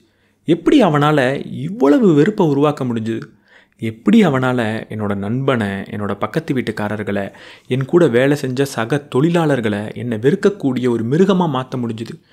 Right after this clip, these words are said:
எப்படி அவர்களை பேயா இவன் மாத்தனான்? இவ்வளவு பெரிய வெறுப்பை எங்கேருந்து அவன் கொண்டு வந்தான் அப்படின்றது எனக்கு புரியவே இல்ல.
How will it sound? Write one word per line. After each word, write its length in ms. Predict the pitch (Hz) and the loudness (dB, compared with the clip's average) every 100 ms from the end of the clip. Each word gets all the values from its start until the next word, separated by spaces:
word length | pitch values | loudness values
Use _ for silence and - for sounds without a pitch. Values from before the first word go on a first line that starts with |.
| - - _ | -20 -20 _
எப்படி 400 | 123 - 247 208 | -8 2 4 6
அவர்களை 480 | 139 123 113 110 - _ | 4 2 0 -2 -8 _
பேயா 340 | 160 196 202 196 | 4 6 6 2
இவன் 280 | 147 117 | 0 -2
மாத்தனான்? 440 | 117 117 120 110 - _ _ - _ | -4 -8 -10 -12 -16 _ _ -20 _
இவ்வளவு 520 | 143 175 226 269 262 | -2 2 4 6 6
பெரிய 280 | 233 175 139 | 4 4 6
வெறுப்பை 560 | 120 190 175 123 107 135 | 6 4 2 2 0 0
எங்கேருந்து 400 | 190 226 226 226 | 2 4 4 4
அவன் 220 | 165 123 | 2 0
கொண்டு 260 | 123 127 | 0 2
வந்தான் 520 | 131 117 117 113 107 104 | 2 0 0 0 -2 -4
அப்படின்றது 480 | 117 110 104 107 | -4 -4 -2 -2
எனக்கு 240 | 110 104 104 | -4 -4 -8
புரியவே 480 | - 139 151 139 131 | -6 -2 2 2 2
இல்ல. 280 | 107 - | -2 -8